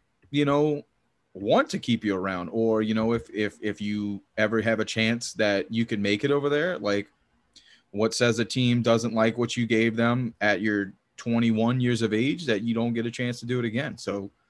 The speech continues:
shit, take the opportunity, you know? Um, and like you were saying with Odd Man Rush, it, it is, it does suck that it, it, they're having problems starting back up, but this has gotta be such a fun time to have start,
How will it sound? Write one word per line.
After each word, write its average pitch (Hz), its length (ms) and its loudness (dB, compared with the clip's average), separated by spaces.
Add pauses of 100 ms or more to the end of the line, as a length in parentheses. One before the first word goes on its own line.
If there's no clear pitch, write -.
(960)
shit, - 340 -4
take 120 220 0
the 165 100 4
opportunity, 123 760 0 (120)
you 101 120 -8
know? 101 240 -4
Um, 98 380 -2
and 107 320 -2 (320)
like 127 140 0
you 147 80 6
were 139 60 4
saying 135 200 2
with 120 80 4
Odd 110 180 6
Man 110 220 0
Rush, 101 400 -4
it, 113 140 2
it 113 160 2
is, 117 480 0 (280)
it 113 140 -4
does 110 260 2
suck 104 260 -2
that 92 100 -4
it, 95 160 -6
it, 95 160 -8 (200)
they're 110 140 -2
having 107 240 0
problems 104 360 -2
starting 104 300 0
back 98 240 -4
up, 107 280 -2 (240)
but 123 100 -2
this 127 120 0
has 120 140 0
gotta 110 300 2
be 104 300 -4
such - 320 -2
a 104 80 -2
fun 110 320 -2
time 98 500 -2 (320)
to 127 120 0
have 107 180 2
start, 110 480 2